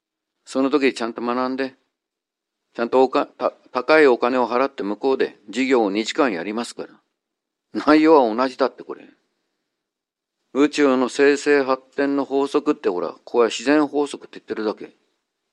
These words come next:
どこに法律って書いてあるの？どこに学校教育って入ってんの？彼、学校出てないから。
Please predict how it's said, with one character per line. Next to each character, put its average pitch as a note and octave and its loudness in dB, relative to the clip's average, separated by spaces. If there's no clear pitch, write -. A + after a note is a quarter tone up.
ど B2 4
こ C#3+ 4
に A#2 2
法 A2 0
律 A2+ -4
っ - -18
て F#2 -16
書 G#2 0
い F2+ -6
て - -14
あ - -16
る - -20
の？ - -20
ど B2+ 6
こ D#3+ 6
に C#3 4
学 G2+ 4
校 C3 4
教 D3 4
育 A2 -4
っ - -20
て F2+ -8
入 G2 -6
っ - -8
て F2 -14
ん D#2+ -12
の？ D2+ -14
彼、 A#2+ 2
学 G2+ 4
校 B2 0
出 C#3 4
て C3+ 0
な A2+ 2
い G2 -2
か - -8
ら。 - -20